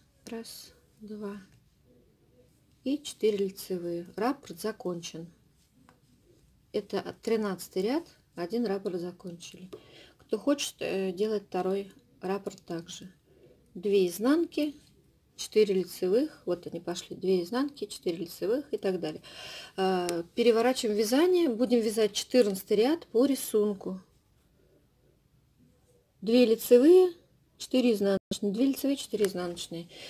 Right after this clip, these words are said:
Встретимся в начале пятнадцатого ряда. Так, четырнадцатый ряд провязали.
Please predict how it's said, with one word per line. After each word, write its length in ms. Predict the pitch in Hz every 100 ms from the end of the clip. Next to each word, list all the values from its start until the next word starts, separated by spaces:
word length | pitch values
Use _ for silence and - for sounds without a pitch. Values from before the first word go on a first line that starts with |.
| -
Встретимся 640 | - - 285 339 349 320 262
в 60 |
начале 380 | 226 208 240 247
пятнадцатого 520 | - 208 202 - -
ряда. 300 | 185 180 175 175 - _ _ - _ _ _ _ _ _ _ _ _ _ _ _ - 208
Так, 200 | 214 196
четырнадцатый 600 | - - 254 226 - 226
ряд 140 | 220
провязали. 800 | 208 - 196 202 196 196 202 262